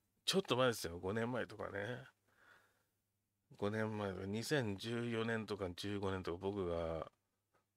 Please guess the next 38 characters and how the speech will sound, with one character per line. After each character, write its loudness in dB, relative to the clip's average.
あ -4
の 2
ー、 -6
僕 2
が 6
YouTube -2
始 -2
め 2
た 4
頃 4
で 0
す -8
ね。 4
う -2
ん、 -4
あ -2
の、 0
う -2
つ -4
病 0
に -4
な 0
っ -4
て -14
ね。 -8
で、 8
リ 0
ッ -8
プ 0
ル 2
の -2
ピ 0
ー 0
ク -4
が -2
三 0
百 2
円。 2